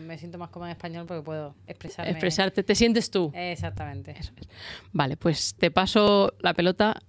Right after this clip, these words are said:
Speaker 2: ¿Quién es Carolina Navarro?
Speaker 1: Uh. Bueno, eh,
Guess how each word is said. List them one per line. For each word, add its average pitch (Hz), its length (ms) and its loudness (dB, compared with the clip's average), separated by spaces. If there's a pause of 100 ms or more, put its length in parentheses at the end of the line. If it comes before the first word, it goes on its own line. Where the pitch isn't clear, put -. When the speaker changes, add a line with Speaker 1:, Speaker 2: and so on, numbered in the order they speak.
(220)
Speaker 2:
¿Quién 190 200 2
es 180 120 -2
Carolina 160 400 -2
Navarro? 156 420 -2 (140)
Speaker 1:
Uh. 208 200 -10 (1700)
Bueno, 254 380 0 (240)
eh, 185 640 -2